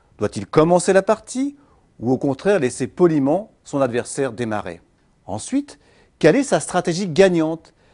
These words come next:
c'est-à-dire celle qui fait que, quel que soit le coup joué par l'adversaire, il soit sûr de remporter la partie ?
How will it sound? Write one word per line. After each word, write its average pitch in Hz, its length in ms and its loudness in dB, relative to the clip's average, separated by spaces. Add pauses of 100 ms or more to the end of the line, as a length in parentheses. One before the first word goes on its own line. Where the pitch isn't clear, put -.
(140)
c'est-à-dire 139 520 -2
celle 180 220 4
qui 147 160 -6
fait 226 160 0
que, 190 240 -2 (160)
quel 311 240 6
que 240 140 -2
soit 196 400 0 (300)
le 156 120 0
coup 170 240 -2
joué 143 160 4
par 123 140 2
l'adversaire, 117 560 -2 (340)
il 151 100 -6
soit 143 200 0
sûr 180 320 -6
de 127 80 -4
remporter 123 420 -2
la 135 100 0
partie ? - 520 -14